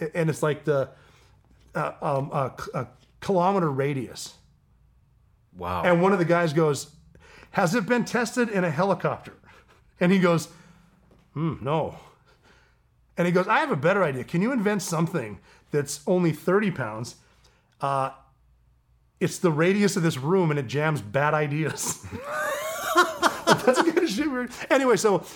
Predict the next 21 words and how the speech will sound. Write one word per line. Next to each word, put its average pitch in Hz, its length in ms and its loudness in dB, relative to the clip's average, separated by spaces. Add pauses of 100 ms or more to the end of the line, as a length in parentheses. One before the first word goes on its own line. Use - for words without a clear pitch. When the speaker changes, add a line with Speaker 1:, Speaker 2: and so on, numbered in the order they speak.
(180)
Speaker 1:
so 220 200 2
we 202 120 2
went 214 180 4
out 202 160 0
there 175 200 2
and, 160 160 0
uh, 147 120 0
we 156 60 -2
got 165 120 2
in 170 60 -4
the 151 60 -2
birds, 143 320 0
um, 127 160 -4
and 139 120 -4
then 135 80 -2
we 127 80 -4
took 135 260 -4
off 117 180 -6
and 110 80 -10
we 117 80 -6
left. 120 300 -6